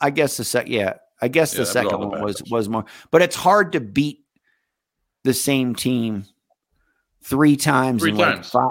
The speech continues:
Speaker 1: in five or six weeks.
Speaker 2: Yeah, you're right. No, I think
Speaker 1: Yeah.
Speaker 2: it might be tight, and who knows about Hurts and how healthy he is. But, um, yeah, I just had some big questions about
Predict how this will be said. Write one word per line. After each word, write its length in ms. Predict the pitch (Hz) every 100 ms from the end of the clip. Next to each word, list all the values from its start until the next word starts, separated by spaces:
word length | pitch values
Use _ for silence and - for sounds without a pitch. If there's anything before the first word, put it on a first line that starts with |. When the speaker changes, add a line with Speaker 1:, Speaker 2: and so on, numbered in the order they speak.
| -
Speaker 1:
in 140 | 143
five 400 | 127 - 160 147
or 60 | 143
six 360 | - 147 - 104
weeks. 600 | 127 151 - - - - _ _ _ _ _ -
Speaker 2:
Yeah, 200 | 110 - -
you're 140 | 117 120
right. 160 | 98 - _ _ _ -
No, 120 | 139
I 120 | 135 175
think 140 | 226
Speaker 1:
Yeah. 80 | 170
Speaker 2:
it 20 |
might 180 | 147 143
be 80 | 113
tight, 320 | 131 160 123
and 140 | 117
who 80 | 143
knows 260 | 131 139 123
about 300 | 101 98 95
Hurts 360 | 113 110 - 90
and 80 |
how 420 | 90 98 92 - _ -
healthy 280 | 98 98 85
he 180 | 104 85
is. 220 | 73 - _ _ _ _ -
But, 320 | 117 107 -
um, 480 | 113 107 104 101 101 _ _ _ _ _ _ -
yeah, 180 | 127 127
I 100 | 135
just 220 | 127 -
had 220 | 120 107
some 140 | 98
big 160 | 98 104
questions 680 | 113 104 - 101 92 - -
about 400 | 104 98 95 -